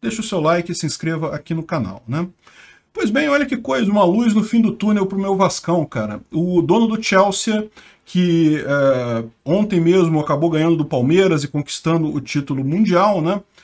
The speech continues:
Realmente, é, eu, eu fico triste pelo Palmeiras, porque eu tenho muitos amigos palmeirenses, enfim.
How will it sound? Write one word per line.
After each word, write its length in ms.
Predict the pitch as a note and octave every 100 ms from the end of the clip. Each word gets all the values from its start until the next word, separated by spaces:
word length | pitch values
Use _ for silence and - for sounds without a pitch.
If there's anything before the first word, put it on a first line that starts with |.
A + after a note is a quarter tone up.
| - _ _
Realmente, 580 | E3 F#3 E3 E3+ - C#3+
é, 240 | D3 D3
eu, 140 | D#3 -
eu 80 | F#3
fico 180 | D4 -
triste 260 | A3 A3+
pelo 140 | F#3+ F3
Palmeiras, 480 | E3+ C#3+ F#3+ F3
porque 320 | - C3+ - D3+
eu 200 | D3+ C#3
tenho 180 | D#3+
muitos 240 | D3+ E3 D#3
amigos 260 | C#3+ D3
palmeirenses, 800 | - D3+ C#3 C3 E3+ F3 - C#3+
enfim. 460 | D3 - D#3 A2+